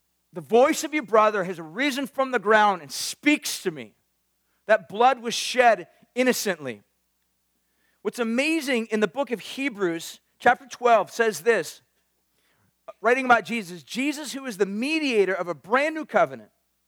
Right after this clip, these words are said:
he has his blood sprinkled. It speaks a better word than the blood of Abel." So here's what you have in the storyline of this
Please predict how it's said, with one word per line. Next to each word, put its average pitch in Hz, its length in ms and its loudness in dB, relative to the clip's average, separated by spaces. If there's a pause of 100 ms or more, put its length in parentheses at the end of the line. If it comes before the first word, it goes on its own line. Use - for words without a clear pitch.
(380)
he 285 240 -6
has 226 480 0 (240)
his 277 300 -8
blood 208 340 2
sprinkled. 185 680 -2 (520)
It 277 160 -4
speaks - 560 -10
a 202 80 2
better 277 540 2
word 160 440 -2 (120)
than 175 160 -16
the 170 40 -12
blood 160 460 2 (560)
of 131 100 -20
Abel." 113 360 -14 (1500)
So 277 160 0
here's 330 240 2
what 381 140 -2
you 294 80 0
have 285 440 4
in 240 100 -12
the 214 40 -6
storyline 294 720 0
of 202 80 -12
this 202 220 -2